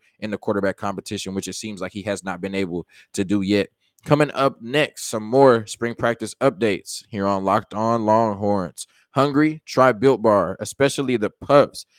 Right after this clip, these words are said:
If you haven't, you're missing out on one of Built Bar's best tasting bars. Puffs are a fan favorite with incredible flavors like yummy cinnamon churro,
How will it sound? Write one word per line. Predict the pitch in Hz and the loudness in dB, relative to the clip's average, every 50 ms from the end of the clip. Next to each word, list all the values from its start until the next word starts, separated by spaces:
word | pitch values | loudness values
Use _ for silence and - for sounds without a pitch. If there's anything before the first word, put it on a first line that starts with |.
| _ _ _ | _ _ _
If | - | -14
you | 98 101 120 | -10 -4 -2
haven't, | 123 127 120 123 117 104 | 0 0 0 -2 -6 -8
you're | 107 107 | -8 -6
missing | 117 113 - 113 104 | -6 -6 -6 -6 -6
out | 110 110 110 | -6 -4 -4
on | 110 107 | -4 -4
one | 107 101 | -4 -6
of | 98 87 80 - | -6 -8 -10 -6
Built | - 120 120 - - | -2 -2 -2 -2 -2
Bar's | 98 107 107 107 104 101 92 | 0 0 2 2 0 -2 -4
best | 80 85 110 120 120 - - | -8 -4 -4 -4 -4 -6 -6
tasting | - 117 117 110 - - 104 98 92 87 _ - | -6 -6 -4 -6 -6 -10 -12 -12 -12 -16 _ -4
bars. | 92 113 120 120 113 101 92 85 - | 2 4 4 6 4 4 0 -2 -6
Puffs | - - 131 131 120 - | -6 -2 -2 -2 -2 -2
are | 117 107 | -2 -2
a | 104 | -2
fan | - - 117 117 110 - | -4 -6 -8 -6 -6 -4
favorite | 113 123 127 123 131 131 - _ _ _ _ - | -2 0 0 2 2 0 0 _ _ _ _ -10
with | - 110 | -10 -10
incredible | 107 - - 151 147 139 135 | -8 0 0 0 2 2 0
flavors | 131 - 123 123 123 117 120 117 107 | 0 0 0 0 2 2 0 -2 -2
like | 101 101 98 | -2 -6 -4
yummy | 104 117 117 117 | -6 -6 -6 -6
cinnamon | 113 - 120 104 104 104 101 101 | -6 -8 -8 -8 -6 -8 -8 -10
churro, | 92 - - 127 127 127 123 123 120 | -8 -2 0 2 4 6 6 4 4